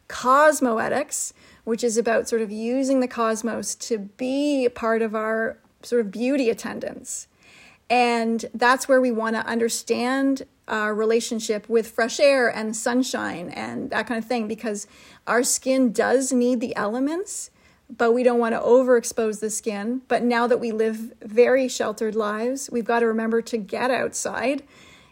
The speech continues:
you know, because we are denying that. And literally, we need sun, air, water, and our gifts from the earth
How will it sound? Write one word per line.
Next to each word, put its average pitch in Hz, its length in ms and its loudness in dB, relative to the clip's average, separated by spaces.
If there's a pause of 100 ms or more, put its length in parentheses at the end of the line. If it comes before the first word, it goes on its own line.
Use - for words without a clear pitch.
you 220 180 -4
know, 226 240 0
because 226 400 -4
we 233 180 -2
are 226 300 2
denying 226 520 0
that. 208 360 -4
And 233 260 0
literally, 240 540 4
we 220 220 -4
need 233 500 -4
sun, 233 680 -2 (120)
air, 226 500 -2 (220)
water, 220 640 -2 (420)
and 226 260 -4
our 220 100 -2
gifts 233 260 0
from 233 160 0
the 233 100 -2
earth 208 400 -4